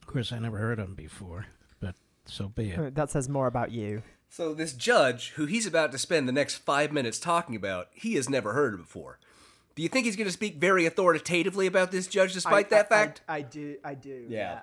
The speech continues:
Speaker 2: I would. That's, that would be my
Speaker 3: Yeah.
Speaker 2: guess.
Speaker 1: This Judge, uh, Nichols, one second, he, uh, he knows full well, Carl Nichols, what's going on with this committee. His name's not Helen Keller. His name's Carl Nichols.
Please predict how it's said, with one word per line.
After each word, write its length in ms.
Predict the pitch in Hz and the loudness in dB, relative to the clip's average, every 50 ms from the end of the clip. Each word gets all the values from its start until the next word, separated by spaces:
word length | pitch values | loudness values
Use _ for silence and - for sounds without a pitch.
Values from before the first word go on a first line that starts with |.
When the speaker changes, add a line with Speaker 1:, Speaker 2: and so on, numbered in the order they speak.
| - | -12
Speaker 2:
I 100 | 147 139 127 | -12 -12 -12
would. 200 | 123 123 120 120 _ 151 | -12 -14 -16 -16 _ -14
That's, 300 | 139 147 123 120 - - | -10 -10 -10 -10 -12 -16
that 200 | - - 135 123 | -14 -12 -12 -12
would 140 | 117 123 117 | -12 -14 -18
be 80 | 120 113 - | -20 -20 -20
my 100 | 127 - - - | -20 -20 -20 -18
Speaker 3:
Yeah. 80 | - - - | -16 -16 -14
Speaker 2:
guess. 320 | - - - - - _ _ _ _ _ _ _ _ _ - | -14 -14 -16 -18 -20 _ _ _ _ _ _ _ _ _ 0
Speaker 1:
This 160 | 147 135 - | 0 0 0
Judge, 460 | - - 147 139 131 117 107 - 117 | 0 0 0 0 0 -2 -6 -4 -2
uh, 100 | 117 113 | -2 -2
Nichols, 640 | 113 120 127 147 - - 113 107 107 131 127 - - - - - - - _ _ _ - | 0 0 -2 -2 -2 -4 -4 -4 -4 -4 -6 -8 -12 -14 -16 -18 -20 -20 _ _ _ -14
one 200 | 107 107 110 104 | -10 -8 -8 -8
second, 500 | - - - 120 110 - - 143 175 - _ - - - _ _ _ _ _ _ | -8 -4 -2 -2 -2 -2 -4 -6 -8 -8 _ -18 -20 -20 _ _ _ _ _ _
he, 400 | - - - 151 151 156 160 151 | -14 -8 -6 -4 -4 -2 -2 -2
uh, 160 | 139 135 131 131 - | -2 -4 -4 -6 -10
he 160 | - - 247 | -10 -8 -6
knows 260 | 208 202 190 175 - | -4 -2 -2 -2 -2
full 280 | - - - 196 180 165 | -4 -6 -4 -4 -2 0
well, 380 | 156 156 147 120 95 87 85 - - | -2 -2 -2 -2 -4 -8 -12 -16 -6
Carl 240 | - 131 113 101 | -4 -4 -2 -2
Nichols, 400 | 104 110 117 107 - 113 113 98 | -2 -2 -2 -2 -2 -6 -6 -6
what's 180 | - 120 104 - | -8 -10 -10 -8
going 280 | - - 113 107 110 107 | -6 -4 -2 -2 0 0
on 140 | 104 104 | -2 -2
with 100 | 104 98 | -4 -4
this 160 | 95 104 92 - | -4 -6 -6 -8
committee. 440 | - - 113 101 95 95 139 139 - _ _ _ _ _ _ _ _ _ _ _ _ _ _ _ _ _ _ _ _ _ _ - - - - - - _ _ _ _ _ _ _ _ - _ _ _ _ | -10 -8 -6 -6 -4 -6 -6 -8 -10 _ _ _ _ _ _ _ _ _ _ _ _ _ _ _ _ _ _ _ _ _ _ -12 -12 -12 -16 -20 -20 _ _ _ _ _ _ _ _ -20 _ _ _ _
His 140 | _ - - | _ -6 -2
name's 220 | 165 165 160 135 - | 0 0 0 0 0
not 160 | 151 139 117 | 0 0 0
Helen 320 | 107 131 135 135 127 113 98 | 0 0 -2 -2 -2 -4 -4
Keller. 360 | - - 170 170 131 101 98 | -2 -2 0 0 0 -2 -4
His 120 | 107 - | -4 -4
name's 240 | 127 120 117 113 - | -4 -2 -2 -4 -6
Carl 320 | - - 127 127 117 110 | -6 -4 -2 -2 -2 -2
Nichols. 440 | 107 131 175 - - 92 - - - | -2 -2 -4 -4 -6 -10 -10 -12 -18